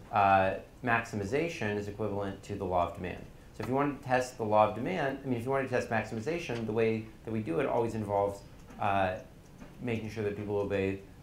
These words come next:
uh, the law of demand, because that's the observable implication of individual maximization, right?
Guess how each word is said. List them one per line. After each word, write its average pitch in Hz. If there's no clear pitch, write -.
uh, 90
the 101
law 95
of 92
demand, 110
because 101
that's 101
the 98
observable 110
implication 104
of 107
individual 98
maximization, 90
right? 95